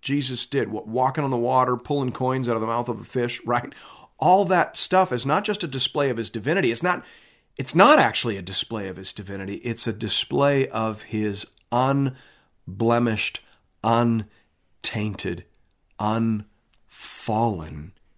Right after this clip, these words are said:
human nature. Things would have been so different had we not rejected the word of God and doubted his mercy and goodness.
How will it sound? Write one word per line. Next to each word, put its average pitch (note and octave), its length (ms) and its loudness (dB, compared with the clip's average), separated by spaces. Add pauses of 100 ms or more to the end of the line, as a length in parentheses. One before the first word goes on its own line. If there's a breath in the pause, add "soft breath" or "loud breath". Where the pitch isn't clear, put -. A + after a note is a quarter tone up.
(140)
human D2+ 560 -6
nature. - 500 -16 (2250)
Things D3+ 340 0
would A#2 100 2
have G#2 80 -2
been F#2+ 180 -6
so C#3 640 2
different - 540 -14 (800)
had E2+ 340 -6
we G#2 140 -2
not G#2 420 -2
rejected G#2 540 -6
the F#2 80 -10
word G#2 240 -4
of F#2+ 100 -10
God F#2 380 -8 (280 loud breath)
and E2 220 -10
doubted A2 400 0 (400 soft breath)
his G2+ 460 -4 (400)
mercy F#2 640 -4 (220)
and A2 140 -8
goodness. - 480 -14